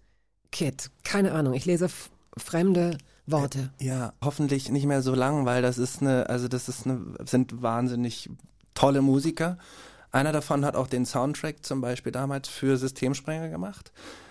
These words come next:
Speaker 2: Ähm, und die andere, die führend, äh, hier die, die, die, die, die musikalische Feder quasi hält, ähm, äh, Hannah von Hübner, die, ähm, die, also die, pff, hat mich völlig umgehauen.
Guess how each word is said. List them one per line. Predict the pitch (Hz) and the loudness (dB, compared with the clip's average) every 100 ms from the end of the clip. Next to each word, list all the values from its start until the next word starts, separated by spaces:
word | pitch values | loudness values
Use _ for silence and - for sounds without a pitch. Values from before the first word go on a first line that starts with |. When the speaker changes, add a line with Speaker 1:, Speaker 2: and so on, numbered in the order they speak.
| - - | -8 2
Speaker 2:
Ähm, | 135 135 139 139 - | 4 6 4 2 2
und | 139 139 135 135 - | 2 4 4 0 -4
die | - | -2
andere, | 123 160 165 | 0 0 0
die | 135 | -2
führend, | - 147 170 185 160 - - | -4 0 2 2 -2 -8 -6
äh, | 147 139 | -6 -6
hier | 139 147 143 | -2 0 0
die, | 139 135 | -2 -2
die, | 139 131 | -2 -2
die, | 131 | -2
die, | 131 120 135 | -4 -6 -4
die | 135 123 | -2 0
musikalische | 131 120 151 - - 127 147 160 - 135 | 2 0 -4 -8 -6 -2 0 -2 -2 -4
Feder | - 147 160 | -2 0 0
quasi | 160 139 139 135 | -2 -2 0 0
hält, | 135 147 - - - - - - - | -2 -4 -8 -20 -20 -20 -20 -20 -2
ähm, | 113 131 131 131 131 131 127 - | 2 4 4 4 4 4 0 -2
äh, | |
Hannah | 120 - 110 147 | -4 -4 0 0
von | - 135 | 2 0
Hübner, | 131 117 117 131 | 2 0 -2 -4
die, | 135 127 | -4 -6
ähm, | 123 131 127 123 123 123 | -2 0 2 2 2 0
die, | - 123 123 120 - - | -2 0 0 -2 -4 -4
also | 113 113 | -4 -4
die, | - 107 113 - - | -6 -4 -4 -8 -10
pff, | - - - - - - - - - 139 | -12 -12 -16 -18 -20 -20 -20 -14 -2 0
hat | 135 | 2
mich | 147 135 - | 2 0 2
völlig | 147 147 139 - | 2 2 0 -2
umgehauen. | 151 156 143 127 127 | 0 2 2 4 2